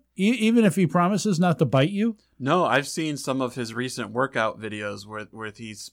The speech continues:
Speaker 2: sparring with the partner and stuff, and he still looks absolutely terrifying.
Speaker 1: Were you more or less interested in, say, watching a Mike Tyson fight than watching Brady m-, or, and Manning golf thing?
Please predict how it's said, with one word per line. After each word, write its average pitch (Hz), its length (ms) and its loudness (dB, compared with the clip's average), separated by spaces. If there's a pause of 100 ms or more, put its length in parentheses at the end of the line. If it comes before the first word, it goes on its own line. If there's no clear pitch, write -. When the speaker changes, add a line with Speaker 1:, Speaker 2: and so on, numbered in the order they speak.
Speaker 2:
sparring 120 400 -2
with 117 100 -6
the - 60 -14
partner 123 380 -4
and 131 100 -8
stuff, 135 340 -4
and 110 300 -10 (280)
he 143 240 -6
still 143 280 -4
looks 117 300 -6
absolutely 120 440 -6
terrifying. 104 540 -8 (180)
Speaker 1:
Were 208 160 -2
you 262 260 6
more 220 380 4
or 160 180 0
less 175 460 -4
interested 196 680 0 (520)
in, 139 520 2 (500)
say, 160 220 2
watching 147 440 2
a 143 60 6
Mike 143 320 2
Tyson 160 400 -2
fight 170 360 0
than 139 460 0
watching 135 580 2
Brady 143 500 2
m-, 135 240 0
or, 135 160 -2 (120)
and 123 200 0
Manning 143 420 4
golf 131 320 0
thing? 196 420 2